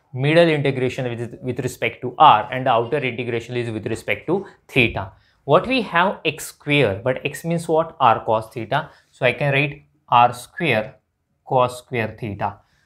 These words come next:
Next, D Z D Y D X. That means, as I told you earlier, this is D R, D Z, D R,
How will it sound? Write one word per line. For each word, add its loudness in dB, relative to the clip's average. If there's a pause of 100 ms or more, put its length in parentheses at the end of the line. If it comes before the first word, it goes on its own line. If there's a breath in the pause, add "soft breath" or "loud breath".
(220)
Next, -2 (180)
D 2
Z 2 (200)
D -2
Y 4 (220)
D 0
X. -2
That -4
means, -6
as 0
I 2
told 2
you 4
earlier, 0
this -4
is -8
D -2
R, 2 (360 soft breath)
D -2
Z, -2 (320)
D 0
R, -2